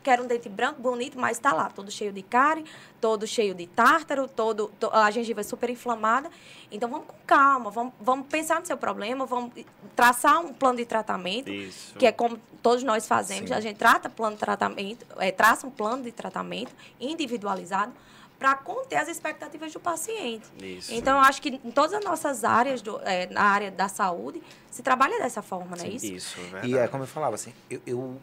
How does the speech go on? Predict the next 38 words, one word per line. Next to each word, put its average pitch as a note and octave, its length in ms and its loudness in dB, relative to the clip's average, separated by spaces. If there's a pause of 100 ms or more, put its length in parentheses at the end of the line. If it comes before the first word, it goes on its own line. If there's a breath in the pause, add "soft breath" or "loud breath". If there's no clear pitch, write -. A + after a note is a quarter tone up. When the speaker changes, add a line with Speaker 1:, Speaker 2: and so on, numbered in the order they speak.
(120)
Speaker 3:
tenho B2 140 -8
muitos C#3+ 200 -12
profissionais C3+ 800 -8
que B2 240 -12
não A#2+ 420 -10 (300)
tão D#3 220 -8 (520)
pouco D3+ 300 -8
se F#3 100 -8
importando D#3 520 -4
em - 20 -10
fazer C3 220 0
esse - 80 -10
trabalho B2 240 0
de B2 60 -12
psicoeducação, C#3 680 -6 (100)
né? F2 140 -10
Speaker 1:
Porque G#3 260 -4
visa G#3 260 -6
o G#3+ 40 -10
dinheiro, A#3+ 460 -2
Speaker 3:
É, - 20 -12
Speaker 1:
né? F3 140 -12
Speaker 3:
a-, - 160 -10
são B2+ 340 -6
profissionais B2+ 880 -2 (240)
que - 100 -18
têm C3 220 -4
como D3+ 220 -4
objetivo C#3 400 -8
principal, A#2 720 -2 (480 loud breath)
de A#2 100 -14
fato, B2 500 -4
esse C#3 340 -10
arrecadamento, A2+ 1120 -12 (500 loud breath)
né, G2 220 -4
essa A#2 180 -4
produção A#2+ 540 -10
capital. - 500 -14